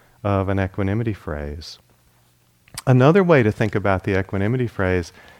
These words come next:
is the way that's actually described in the Visuddhimagga, the path of purification, where these four Brahmaviharas are described in a little bit of detail. And here's the explanation in the Visuddhimagga.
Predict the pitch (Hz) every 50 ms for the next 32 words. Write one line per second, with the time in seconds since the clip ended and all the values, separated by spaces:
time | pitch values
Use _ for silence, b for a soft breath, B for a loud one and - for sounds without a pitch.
0 | B B 120 117 98 117 113 110 123 143 165 160 143 127 - 135 120 127 143 -
1 | - 143 131 117 107 - - - 110 107 107 104 101 104 95 98 92 90 87 -
2 | - 113 101 101 92 92 92 98 110 110 92 82 82 82 78 b b b b b
3 | b b b b - - 117 107 101 - 107 87 - 127 110 98 95 - 90 -
4 | - 131 139 156 - - 113 101 98 107 104 101 92 98 101 101 98 92 - -
5 | - b b b b b b _ - - 135 127 120 104 95 110 107 107 104 98
6 | 98 92 85 92 107 101 107 110 104 92 - - 90 80 87 87 - - - 101
7 | 98 98 95 92 92 95 90 90 90 90 92 92 87 90 92 87 87 80 82 101
8 | 98 101 - - 92 82 80 78 78 - - b b b b b b b b b
9 | b b _ 110 113 107 135 139 147 143 - - 131 117 110 104 - - 117 110
10 | 104 98 95 95 - - 104 90 90 87 82 80 - - 110 104 110 107 95 85
11 | 78 78 78 73 78 76